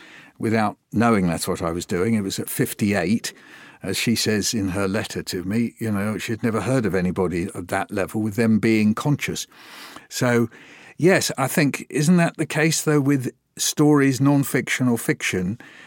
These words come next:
that some of it are full of people's intentions,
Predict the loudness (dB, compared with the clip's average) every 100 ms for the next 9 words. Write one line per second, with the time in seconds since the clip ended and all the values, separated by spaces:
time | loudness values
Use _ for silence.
0 | -8 -4 -4 -6 _ -2 0 2 2 4
1 | 2 0 -2 0 0 0 0 0 0 0
2 | 2 2 0 0 0 -4 -6 -8